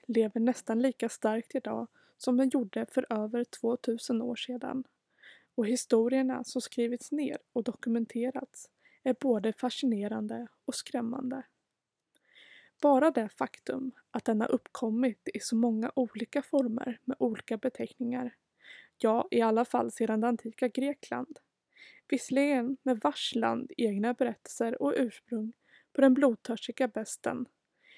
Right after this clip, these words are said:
men samtidigt nästan alltid med den gemensamma faktorn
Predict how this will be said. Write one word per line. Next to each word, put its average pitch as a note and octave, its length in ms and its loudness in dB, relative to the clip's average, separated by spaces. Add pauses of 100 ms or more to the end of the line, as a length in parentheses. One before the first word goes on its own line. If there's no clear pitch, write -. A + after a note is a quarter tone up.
(200)
men C4 280 4 (160)
samtidigt - 1000 0
nästan B3 560 4
alltid A#3+ 380 -2
med A3 120 0
den B3 100 2
gemensamma A#3+ 540 2
faktorn C4 600 -8